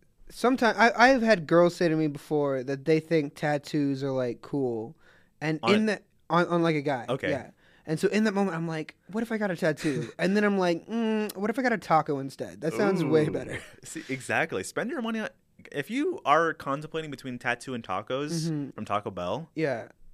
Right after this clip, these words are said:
Speaker 2: get a taco.
Speaker 1: I mean, either way, I'm gonna be all saggy later.
Speaker 2: <laughs>
Speaker 1: And at least the taco was tasty.
Speaker 2: Yeah.
Speaker 1: Tattoos hurt, like,
Speaker 2: Yeah.
Speaker 1: a lot.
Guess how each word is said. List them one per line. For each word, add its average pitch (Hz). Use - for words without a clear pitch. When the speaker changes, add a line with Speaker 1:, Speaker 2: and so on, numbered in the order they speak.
Speaker 2:
get 240
a -
taco. 285
Speaker 1:
I 170
mean, 190
either 208
way, 180
I'm 165
gonna 160
be 160
all 151
saggy 151
later. 135
Speaker 2:
<laughs> 131
Speaker 1:
And 151
at 147
least 165
the 170
taco 165
was 151
tasty. 139
Speaker 2:
Yeah. 143
Speaker 1:
Tattoos 196
hurt, 180
like, 180
Speaker 2:
Yeah. 175
Speaker 1:
a 165
lot. 165